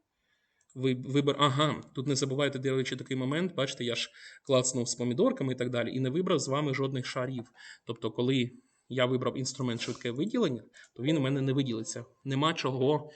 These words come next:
виділяти. Тобто, не вибраний шар, з якого я це буду виділяти. Тому обираємо наш шар.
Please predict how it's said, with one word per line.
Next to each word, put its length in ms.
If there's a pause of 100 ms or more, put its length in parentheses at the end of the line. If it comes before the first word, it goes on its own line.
(200)
виділяти. 540 (160)
Тобто, 220
не 240
вибраний 460
шар, 440
з 120
якого 440
я 220
це 160
буду 280
виділяти. 500 (420)
Тому 260
обираємо 560
наш 200
шар. 380